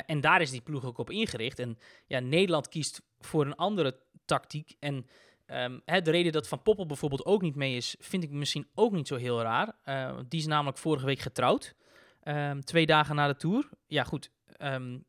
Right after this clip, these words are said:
en dat is een levensgebeurtenis, daar moet je honderd procent bij stilstaan. Maar het kan natuurlijk ook afleiden in het proces naar, eh, het W K toe. Ehm, want ja, die had niet misstaan. Maar aan de andere kant moet ik ook zeggen: Van Poppel en,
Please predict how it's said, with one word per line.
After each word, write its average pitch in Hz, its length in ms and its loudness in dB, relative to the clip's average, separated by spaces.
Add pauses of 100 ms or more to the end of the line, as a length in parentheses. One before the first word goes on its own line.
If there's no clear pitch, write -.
(160)
en - 240 -4
dat 139 140 0
is 131 140 -4
een 135 140 -4
levensgebeurtenis, 131 800 0
daar 123 120 -4
moet 127 140 -4
je 123 120 0
honderd 151 280 0
procent 127 260 -4
bij 113 100 -4
stilstaan. 170 520 -2 (520)
Maar 143 120 -2
het - 80 -6
kan 175 80 6
natuurlijk 156 360 2
ook - 60 -4
afleiden 147 640 4
in 147 120 -4
het 139 100 -4
proces 139 420 -2
naar, 135 500 2 (200)
eh, 131 280 -6
het - 180 -6
W 139 160 2
K 127 240 0
toe. 208 200 -2 (520)
Ehm, 131 520 -4 (220)
want 135 200 -10
ja, 117 260 0 (160)
die 135 160 -2
had 139 100 4
niet 151 280 -4
misstaan. 139 560 0
Maar 147 140 -4
aan 170 160 2
de 214 60 4
andere 247 180 0
kant 135 180 -4
moet 143 140 -6
ik - 80 -8
ook 214 160 4
zeggen: 147 440 2 (1300)
Van - 220 0
Poppel 196 340 2
en, 151 320 -2